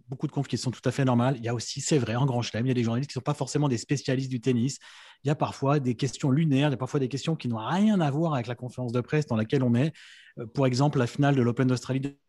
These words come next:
deux mille dix-sept, vous vous souvenez quand même le, le, l'incroyable match Federer-Nadal.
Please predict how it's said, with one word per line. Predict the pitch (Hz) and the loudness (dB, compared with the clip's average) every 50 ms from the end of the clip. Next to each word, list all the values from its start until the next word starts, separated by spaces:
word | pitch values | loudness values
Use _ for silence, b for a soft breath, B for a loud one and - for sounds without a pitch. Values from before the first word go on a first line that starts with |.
| _ - | _ -4
deux | 127 | -2
mille | 123 120 113 | -2 -2 -2
dix-sept, | 113 117 - - 151 151 147 | -4 -6 -2 -2 -2 -2 -2
vous | - - | -6 -12
vous | 98 | -18
souvenez | - - - - | -10 -4 -4 -2
quand | 131 - 127 | -2 0 0
même | 127 123 117 | 0 0 0
le, | 110 110 | 0 -2
le, | 110 117 120 | -2 -4 -4
l'incroyable | 123 131 127 - - 131 127 131 143 135 123 | -4 -4 -4 -2 -2 0 2 2 2 2 2
match | 117 127 131 127 - | 2 2 0 0 -2
Federer-Nadal. | - 127 117 120 117 110 120 123 117 127 143 160 170 | -4 -4 -2 -2 -2 0 0 0 2 2 2 0 0